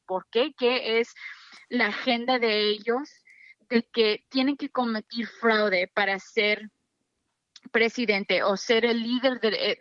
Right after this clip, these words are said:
de nuestro país, porque ya eso dice mucho del carácter de una persona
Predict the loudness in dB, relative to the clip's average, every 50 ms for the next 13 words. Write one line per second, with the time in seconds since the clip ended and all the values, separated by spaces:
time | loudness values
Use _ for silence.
0 | -2 0 0 2 2 2 0 0 -2 -4 -6 -6 -6 -4 -4 -4 -4 -6 -14 -16
1 | -6 -6 -6 0 0 -2 0 0 -2 0 0 0 -2 -4 -6 -8 -10 -10 -10 -6
2 | -6 -6 -6 -4 -8 -8 -4 -2 -2 -2 -2 -2 -4 -4 -4 -4 -4 -4 -6 -6
3 | -6 -6 -8 -8 -6 -6 -6 -4 -6 -8 -6 -4 -4 -4 -2 -2 -4 -4